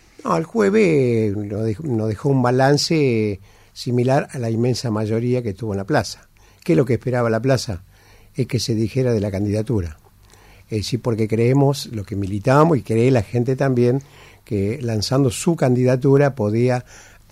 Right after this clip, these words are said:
reordenar todo el Frente de Todo y no había discusión sobre el tema de las candidaturas. Bueno, después de eso abre un espacio de discusión que creo que tenemos que abrir ese espacio de discusión, pero tiene que ser con un análisis, decir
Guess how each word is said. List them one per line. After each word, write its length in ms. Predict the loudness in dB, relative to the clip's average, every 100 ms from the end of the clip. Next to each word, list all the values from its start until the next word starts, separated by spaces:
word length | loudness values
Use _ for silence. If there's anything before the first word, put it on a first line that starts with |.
| -20 -12
reordenar 760 | -4 2 4 4 4 4 4 4
todo 220 | 2 2
el 80 | 2
Frente 300 | -2 -2 0
de 140 | 0
Todo 400 | 4 4 4 4
y 100 | 2
no 140 | 2 0
había 280 | 4 4 4
discusión 760 | -2 -4 -4 -2 0 2 0 -4 -10 -10 -10
sobre 320 | -8 -2 0 0
el 80 |
tema 220 | 0 0 0
de 60 |
las 100 | -2
candidaturas. 680 | -4 -4 -4 2 4 4 2
Bueno, 240 | -2 -2
después 300 | -4 -6 -4
de 60 | -4
eso 180 | -2 -6 -2
abre 500 | 2 4 4 0 -2 -8 -16 -20 -20 -6
un 160 | -2
espacio 560 | -2 0 0 0 0 0
de 100 | 2
discusión 720 | 0 0 -2 0 2 4 2 -2 -14 -16 -20 -8
que 160 | -8 -4
creo 400 | 0 2 0 0
que 180 | -4
tenemos 380 | -2 0 2 0
que 160 | -2 -2
abrir 260 | 2 4
ese 220 | 4 2 -4
espacio 360 | -2 -2 0
de 40 | 0
discusión, 480 | 0 -2 0 0 2
pero 160 | 2
tiene 240 | 2 -2 0
que 120 | -2
ser 200 | -2 -2
con 220 | 0 0
un 180 | 2 2
análisis, 520 | 2 4 2 2 2
decir 360 | 2 2 0